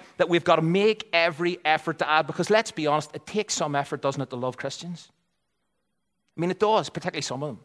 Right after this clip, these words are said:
It takes some effort, and that's why, honestly, why I believe Peter says, "Listen, you've got to make every effort to add this to your faith." 'Cause in a sense, this doesn't come naturally.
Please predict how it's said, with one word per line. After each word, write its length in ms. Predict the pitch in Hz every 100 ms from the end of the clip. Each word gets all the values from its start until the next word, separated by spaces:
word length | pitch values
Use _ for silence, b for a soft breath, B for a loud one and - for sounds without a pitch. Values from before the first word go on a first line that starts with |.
| _ _ _ _ _ _ _
It 160 | 165 160
takes 520 | - 247 262 254 -
some 300 | - 233 233
effort, 280 | 233 240 240
and 100 | 233
that's 180 | 269 -
why, 160 | 226 -
honestly, 320 | 240 277 269 -
why 320 | 196 247 302 -
I 60 | -
believe 400 | - 190 254 226 B B B
Peter 220 | - 240
says, 180 | 220 214
"Listen, 200 | 226 208
you've 100 | 214
got 180 | 233 240
to 80 | 240
make 380 | 180 214 226 -
every 440 | 185 202 190 196 -
effort 640 | 175 220 - 240 160 - - b b _
to 100 | - -
add 300 | 170 185 156
this 220 | 170 -
to 180 | - 143
your 160 | 135
faith." 520 | 127 - 120 - - _ _ _ _ _ -
'Cause 140 | 254
in 80 | 262
a 20 |
sense, 220 | - 269
this 120 | 320 -
doesn't 300 | 151 202 285
come 240 | - 339
naturally. 480 | 320 302 - 196